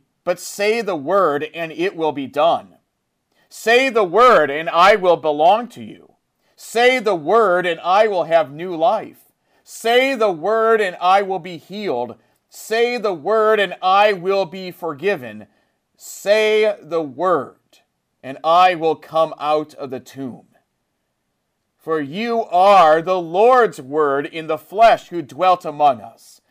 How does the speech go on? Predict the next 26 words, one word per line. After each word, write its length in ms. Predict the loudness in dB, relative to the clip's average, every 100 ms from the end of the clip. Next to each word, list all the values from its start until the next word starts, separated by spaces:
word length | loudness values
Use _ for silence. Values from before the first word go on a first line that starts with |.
| _ _ _
You 340 | -12 -6 -2
have 220 | 2 2 0
swallowed 640 | -12 -6 4 4 4 2
up 300 | 0 0 -4
death 340 | -2 0 -2 -8
in 220 | -14 -12
victory, 760 | -6 -8 -8 -18 -18 -18 -20 _ _ _ _
and 180 | -10 -6 2
I 300 | 4 4 2
trust 760 | -6 -6 2 4 4 -4 _ _ _ _
that 200 | -6 -6
you 280 | -8 -6 -6
have 360 | 2 2 2 -2
all 420 | 4 8 8 8
authority, 800 | 4 -2 -4 -2 -4 -6 -18 _ _ _ _
so 140 | 2
that 220 | 4 4
whatever 520 | 2 0 2 2 2
you 240 | -2 -6 -12
say 480 | -12 -6 -2 -2 -4
will 500 | -8 -2 0 0 0
be 200 | -6 -8
done." 360 | -8 -10 -12 _ _ _ _ _ _ _ _ _ _ _ _ _ _ _ _ _ _ _ _ _
And 200 | -16 -14
to 140 | -12 -4
that 640 | 4 4 4 -4 _ _